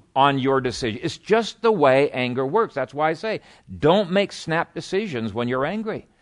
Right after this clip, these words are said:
'cause that anger will motivate you to follow through. It'll follow through for quite a long time because there's pride and all kinds of other things that are wrapped in there. So hold your tongue, pray about it, offer up thanks to God.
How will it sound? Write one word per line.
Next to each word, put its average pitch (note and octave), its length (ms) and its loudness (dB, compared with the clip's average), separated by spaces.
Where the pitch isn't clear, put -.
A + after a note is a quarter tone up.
'cause C3+ 140 0
that F3+ 180 10
anger G3+ 320 4
will B2+ 140 4
motivate C#3 600 4
you B2+ 80 -2
to C3+ 80 -4
follow C#3 340 0
through. F3+ 380 -8
It'll D3 200 2
follow E3+ 360 2
through F3 380 0
for B2 320 0
quite D3 280 2
a D3 60 8
long C#3 260 0
time E3+ 220 0
because B2+ 200 -4
there's G#2 140 -6
pride F3 460 2
and D3+ 100 -6
all E3+ 160 -2
kinds F3 320 -4
of D3+ 100 -4
other D#3+ 200 -2
things D3 360 -6
that G#2+ 120 -4
are G#2+ 60 0
wrapped A#2+ 300 -2
in D#3+ 140 -6
there. A2 160 -8
So A2+ 160 -2
hold F3+ 320 4
your A3+ 120 -4
tongue, D#3 440 -2
pray E3+ 280 4
about F3+ 300 4
it, F3+ 120 -4
offer E3+ 340 4
up - 160 -6
thanks F3+ 380 -4
to F#3 100 -4
God. D#3 480 2